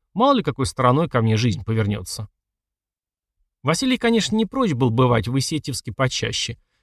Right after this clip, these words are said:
но это одно, а это другое. И негоже незамужним девицам по стране вот эдак без надзору кататься. А тут в Армагорске, а он-то город даром что уездный, но все-таки большой, и по сравнению с Исетьевском,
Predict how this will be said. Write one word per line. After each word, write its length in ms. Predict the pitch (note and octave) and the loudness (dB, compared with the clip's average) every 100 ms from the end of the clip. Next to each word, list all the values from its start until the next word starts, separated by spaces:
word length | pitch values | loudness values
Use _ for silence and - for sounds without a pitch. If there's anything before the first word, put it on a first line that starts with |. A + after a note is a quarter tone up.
| _ | _
но 100 | A#3 | 0
это 260 | A#3 - G#3+ | 2 4 2
одно, 260 | G3+ A#3+ | 4 2
а 100 | - | 4
это 160 | D3 D3 | 2 0
другое. 560 | B2 B2+ G2 D#2+ B1 - _ _ _ _ | 0 0 0 -4 -6 -8 _ _ _ _
И 140 | - D#3 | -2 2
негоже 480 | E3+ D3 C#3 A2+ | 2 4 4 4
незамужним 560 | A#2 A2 B2 C3 G#2+ B2 | 2 2 4 4 4 2
девицам 460 | A#2 B2+ F#3 C3+ G#2+ | 4 2 0 -2 -2
по 100 | A2+ | -6
стране 420 | - B2+ C3 E3 | 0 2 2 2
вот 180 | C#3+ C#3 | 0 2
эдак 220 | C3+ A#2 | 0 0
без 160 | A#2 | 0
надзору 480 | A#2+ A#2 G2 A#2 A2 | 2 0 0 0 0
кататься. 560 | - C#3 A#2 A#2+ - A#2+ - _ _ _ _ | -2 -4 -4 -8 -10 -10 -14 _ _ _ _
А 140 | - F#3+ | 0 0
тут 180 | D4+ E3 | 0 2
в 60 | |
Армагорске, 640 | D3+ C#3+ B2+ A2+ - - | 4 4 2 -2 -4 -4
а 60 | C#3 | 2
он-то 500 | F#3 - A2 A2+ A#2+ | 2 0 -4 -6 -6
город 340 | C3 C#3+ A#2+ A2+ | 0 2 2 4
даром 260 | D3 A2 | 4 4
что 200 | G2 - | -2 -2
уездный, 400 | D3 A3+ A3+ E3 | 0 2 0 2
но 80 | C3+ | 0
все-таки 280 | - G2+ A2 | -2 -6 -2
большой, 520 | G#2+ A#2 - G#3+ A#3 | 2 2 2 0 0
и 20 | |
по 100 | - | 0
сравнению 460 | G#2+ C3 B2+ C3+ B2+ | -2 0 2 2 2
с 100 | - | 0
Исетьевском, 640 | B2 F3+ E3 D3 - B2+ | -4 -4 -4 -6 -4 -6